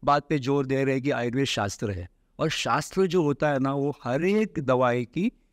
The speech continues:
डोज बताता है कि किस मात्रा में ये लेना चाहिए। तो स्वरस का जो डोज है, मतलब किसी भी, अ,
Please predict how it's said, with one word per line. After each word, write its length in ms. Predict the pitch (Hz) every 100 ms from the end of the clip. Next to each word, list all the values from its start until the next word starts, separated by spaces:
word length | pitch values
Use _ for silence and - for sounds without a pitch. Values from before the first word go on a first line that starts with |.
| _ -
डोज 380 | 110 143 196 202
बताता 400 | 139 120 98 -
है 160 | - - _ _ _ - _
कि 80 | 214
किस 240 | - 254 226 208 _ 165
मात्रा 420 | 170 170 165 160
में 140 | 165
ये 240 | 160 156 151
लेना 300 | 143 139 135
चाहिए। 520 | 131 120 120 117 113 _ _ _ _ -
तो 100 | 202
स्वरस 520 | - 139 123 170 -
का 180 | - 185
जो 180 | 156 160
डोज 340 | 135 143 -
है, 60 | 120
मतलब 320 | 113 123 143 -
किसी 300 | 127 - 196
भी, 240 | 160 196 - _ _ -
अ, 320 | 117 113 110